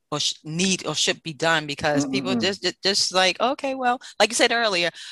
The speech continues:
Speaker 1: "Oh yeah, I know that's happening over there, but there's nothing I can do. I, I, I got to worry about and take care of myself."
Speaker 2: <laughs>
Speaker 1: Um,
Speaker 2: That's it.
Speaker 1: ki-, kinda
Speaker 2: I, I've heard that many
Speaker 1: mentality,
Speaker 2: times, and I can,
Speaker 1: mentality.
Speaker 2: and that's okay. I, look, I, I don't, you know, I'm at this point, uh,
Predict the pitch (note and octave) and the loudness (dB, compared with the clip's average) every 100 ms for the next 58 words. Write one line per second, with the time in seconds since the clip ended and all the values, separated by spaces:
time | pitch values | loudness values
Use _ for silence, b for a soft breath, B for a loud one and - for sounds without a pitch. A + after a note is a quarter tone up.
0 | B A#3 C4 B3 C4 C4 A#3 A3+ G#3 - | B 0 4 2 2 0 0 0 -2 -6
1 | G3 G3 F#3+ F3+ F3+ F3 E3 F#3+ G#3 F#3+ | -10 -10 -8 0 2 2 -2 -4 -4 -4
2 | F#3 F#3+ F#3+ F3 F3 F3+ G3 E3 G3 - | -2 -4 -4 -4 0 0 0 -2 0 0
3 | G3 F3 E3+ F3 F3 F3 E3+ F#3 - F3 | 0 0 -4 -4 -2 -2 -4 -8 -6 -6
4 | E3 D#3 A3+ F3 - B B B C#3 F3 | -4 -2 0 0 -2 B B B -4 0
5 | E3+ E3 E3 D#3+ D#3+ C#3 - - B2 - | 2 2 -2 -6 -2 0 0 0 0 0
6 | - - - F#3 F3+ E3 E3 - E3 F3+ | -6 -12 2 4 6 4 2 2 4 6
7 | F3 E3+ D3+ G3 G3 F#3+ F3+ F3 E3+ D#3+ | 6 6 8 8 8 8 6 4 2 0
8 | D#3+ C#3 F3 C#4+ F#4+ F#3+ F3+ E3+ C4+ G#3+ | 2 2 4 2 4 6 6 4 0 4
9 | B3+ C4 - C4 - C#4 C4+ C3 C3 D#3 | 6 6 2 0 0 0 0 0 -2 -2
10 | F#3+ D#3+ C#3 D3+ D3+ D#3+ - E3+ F3 E3 | 0 0 0 0 0 -2 -8 -2 0 2
11 | D#3 F#3 - E3 E3 - D#3+ E3 E3+ - | 2 2 2 0 0 -2 -4 -2 -4 -10
12 | b b b b b b - C3 C3+ C3 | b b b b b b -18 -12 -8 -6
13 | C3 B2+ A#2+ A#2+ | -4 -4 -4 -4